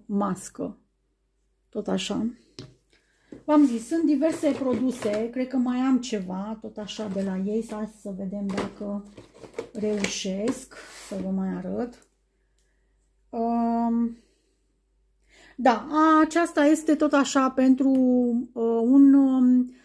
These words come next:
conditioner, un, um, balsam pentru păr de la firma Paradox. Nu prea-mi place ambalajul, ai senzația că e o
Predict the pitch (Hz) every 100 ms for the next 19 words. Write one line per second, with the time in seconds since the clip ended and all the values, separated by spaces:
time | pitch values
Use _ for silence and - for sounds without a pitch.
0 | - _ 254 247 269 262 214 214 208 233
1 | 233 226 226 226 220 214 214 202 226 220
2 | - 277 233 214 220 220 214 202 - 202
3 | 196 208 277 285 - _ _ _ _ -
4 | 220 262 254 233 285 269 254 226 - 240
5 | 233 214 175 196 226 247 - 302 285 262
6 | 254 254 226 214 214 226 220 220 220 220
7 | 220 220 226 226 220 214 208 208 202 208